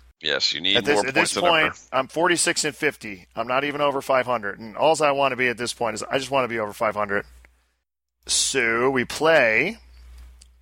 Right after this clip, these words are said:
Speaker 2: a very long tour. Batman Stern, Stratoflight.
Speaker 1: Ugh.
Speaker 2: Yeah, exactly. Roadshow and Alien Star.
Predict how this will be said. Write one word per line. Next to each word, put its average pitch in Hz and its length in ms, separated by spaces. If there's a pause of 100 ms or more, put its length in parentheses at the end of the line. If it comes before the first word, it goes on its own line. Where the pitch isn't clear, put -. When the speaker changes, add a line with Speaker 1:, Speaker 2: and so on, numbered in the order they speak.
(100)
Speaker 2:
a 117 120
very 151 380
long 143 380
tour. 113 480 (960)
Batman 156 540
Stern, 110 500 (920)
Stratoflight. 135 1300 (400)
Speaker 1:
Ugh. - 800
Speaker 2:
Yeah, 104 220
exactly. 95 540 (300)
Roadshow 135 1080 (420)
and 131 220
Alien 139 680
Star. 98 760